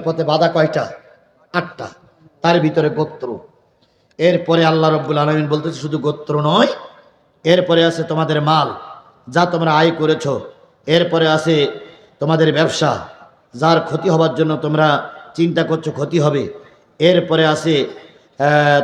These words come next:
তোমাদের বাসস্থান, যেটা তোমরা খুব মহব্বত করো। এই আটটা জিনিসের চাইতে যদি আহাব্বা ইলাইকুম মিনাল্লাহি রসুলি, এই আটটা জিনিসের চাইতে, আল্লাহ এবং রসুলের চাইতে আটটা জিনিস তোমাদের মহব্বতের বস্তু হয়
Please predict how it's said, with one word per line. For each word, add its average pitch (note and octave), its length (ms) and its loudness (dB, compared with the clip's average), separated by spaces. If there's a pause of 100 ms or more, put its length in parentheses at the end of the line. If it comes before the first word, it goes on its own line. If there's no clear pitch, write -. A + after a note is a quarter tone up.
তোমাদের D#3 340 0
বাসস্থান, C#3 640 -4 (500)
যেটা D3+ 240 -2
তোমরা D3+ 260 -4
খুব D3 180 -4
মহব্বত C#3 540 -4
করো। C3+ 160 -2 (100)
এই E3+ 320 -2
আটটা D#3+ 400 -2
জিনিসের F#3+ 380 -8 (120)
চাইতে E3 440 -2 (800)
যদি D3 320 -4
আহাব্বা E3+ 480 0
ইলাইকুম E3 520 0
মিনাল্লাহি D#3 640 0
রসুলি, F#3+ 440 -4
এই F3 140 0
আটটা D3+ 300 -6
জিনিসের F3 400 -8
চাইতে, F3 640 -2 (380)
আল্লাহ F3+ 420 2
এবং E3+ 360 4
রসুলের G#3 340 0
চাইতে F#3+ 340 0
আটটা E3 300 -2
জিনিস D#3+ 300 -4
তোমাদের D#3+ 340 -2
মহব্বতের D#3 520 -4
বস্তু D3 360 -2
হয় D#3 220 4